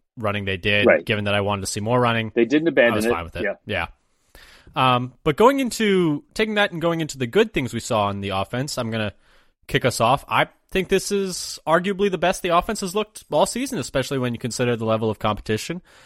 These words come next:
Speaker 1: Um, I'm just gonna go down the things I had as positives. Uh, offensive line, I actually thought was pretty good today. I know they gave up three sacks and five hits, but they ran the ball pretty well.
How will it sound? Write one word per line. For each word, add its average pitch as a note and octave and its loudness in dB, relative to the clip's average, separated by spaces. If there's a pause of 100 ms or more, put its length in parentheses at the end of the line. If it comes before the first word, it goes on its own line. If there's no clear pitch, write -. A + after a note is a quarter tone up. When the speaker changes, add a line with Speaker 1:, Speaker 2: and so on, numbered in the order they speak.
(420)
Speaker 1:
Um, A#2 2 (120)
I'm C3+ -6
just - -8
gonna C#3+ -2
go B2 2
down C3 0 (140)
the A#2 0
things C3 -4
I B2+ 0
had A#2+ -2
as - -8
positives. C3+ -4 (480)
Uh, A2+ 0
offensive D#3+ 0
line, D3 2
I B2+ 2
actually D3+ -2
thought D3+ 2
was C3+ -6 (200)
pretty D3+ -2
good C3 -2
today. A#3 0 (180)
I B2+ 2
know C#3 2
they F3 0
gave D3+ 0
up D3 2
three C3+ -4
sacks C3+ -4
and B2+ -8
five B2 -2
hits, - -4 (440)
but B2+ 2
they A2+ 2
ran D3 2
the F#3 0
ball D3 8
pretty G3 0
well. G#3+ 4